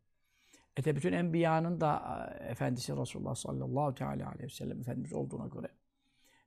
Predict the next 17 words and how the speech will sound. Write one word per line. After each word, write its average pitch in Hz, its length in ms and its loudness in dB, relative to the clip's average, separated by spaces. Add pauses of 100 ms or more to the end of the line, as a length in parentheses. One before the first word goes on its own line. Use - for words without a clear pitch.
(100)
E, - 20 4
o 190 240 8
da 180 140 10
buyuruyorsa 180 520 10
ki, 135 120 4
Sübhaneke 147 540 4
ma 165 140 4
arafnake 151 720 4 (240)
hakka 190 300 4
marifetike 147 600 4
ya 147 180 4
maruf. - 420 -4 (460)
Ey 185 460 10 (2250)
tanınan 170 500 8 (220)
Allahu 147 380 8
Teala, 127 340 4
yani 147 440 6